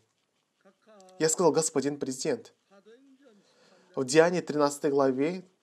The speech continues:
написано о том, что отменяя то, что царь, царем поставил Саула, и Господь Бог говорит, нашел я Давида, сына Иисеева,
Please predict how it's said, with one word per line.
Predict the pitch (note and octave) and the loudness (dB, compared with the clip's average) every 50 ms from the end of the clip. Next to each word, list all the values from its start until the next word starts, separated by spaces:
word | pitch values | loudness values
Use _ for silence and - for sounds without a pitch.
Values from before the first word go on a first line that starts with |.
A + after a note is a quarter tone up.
| _ | _
написано | - C#3 C3+ C3+ - F3+ C3+ - C#3 B2 A#2+ A#2 A#2 A2+ - - G#2 G#2 _ _ _ - G3 G3 G3 G3 G3+ G3+ G3 F#3+ G3 G3+ G3 F3+ F3 F#3 G3 F#3 _ F#3+ _ - G#3 - _ G#3+ _ - - - _ _ _ - | -8 -8 -6 -4 -4 -6 -4 -6 -8 -8 -8 -8 -10 -12 -16 -20 -20 _ _ _ _ -20 -20 -20 -20 -20 -20 -20 -20 -20 -20 -20 _ _ _ -20 -20 _ _ _ _ -20 -20 -20 _ _ _ -20 -20 -20 _ _ _ -18
о | - - - C3+ | -10 -8 -4 0
том, | - F#3+ F#3 F3 | 0 0 0 0
что | - - - E3+ E3+ - - - | 0 2 4 4 4 4 0 -6
отменяя | - D#3+ - - G#3+ A3 A3+ A#3 A3+ F#3+ D3 A#2+ A2 - _ | -10 -10 -6 -6 -4 -4 -2 -2 -4 -4 -4 -6 -8 -10 _
то, | - D3 | -8 -8
что | C3+ - - | -6 -8 -10
царь, | C3 - - - - - C#3+ - - _ _ _ F3 - _ - | -16 -16 -14 -14 -14 -14 -16 -18 -20 _ _ _ -20 -20 _ -6
царем | - - D#3+ E3+ E3+ D3 | -2 0 0 0 0 -2
поставил | D#3 C#3+ - D#3+ C#3+ C#3 C#3 C3+ | -4 0 2 4 4 4 4 2
Саула, | C#3 - - G3 A3 G#3 D#3+ C#3 B2+ A#2+ | 0 -2 0 2 2 2 2 0 -2 -4
и | B2 - - C3 B2+ C#3 D3 - _ _ _ _ _ _ _ _ _ | -6 -6 -8 -8 -8 -8 -12 -16 _ _ _ _ _ _ _ _ _
Господь | - C#3 C3+ C3+ - - D3 B2+ C3 | -4 -2 -2 -2 -2 -2 -2 0 2
Бог | D#3 E3 E3+ - - | 0 0 0 -2 -2
говорит, | - C#3+ C3+ C3+ C#3+ C3 A2+ - - - _ _ _ _ _ _ _ _ _ _ _ _ _ - - _ _ _ _ _ _ _ _ _ _ _ _ _ | 0 0 2 2 2 0 -2 -4 -8 -20 _ _ _ _ _ _ _ _ _ _ _ _ _ -20 -20 _ _ _ _ _ _ _ _ _ _ _ _ _
нашел | C3+ B2+ B2 - - G3 F#3 E3 C#3 | -4 -2 -2 0 2 2 2 2 2
я | B2 C#3+ C#3+ C3+ C3+ C#3 C3+ - _ _ - | 4 4 4 4 4 0 -4 -12 _ _ 0
Давида, | - C3+ C3 B2+ D3 D#3+ E3+ - - C#3 C3+ | 2 4 4 4 2 -2 -2 0 0 0 0
сына | C3+ - D3+ C3+ | 0 -2 -2 -2
Иисеева, | C3+ - D3 C#3 C3+ C3+ - - F#3 G3 F#3+ D3+ C#3 C3+ B2 A#2+ | 0 0 0 -2 -2 -2 -4 -2 -2 -2 0 0 0 -2 -2 -2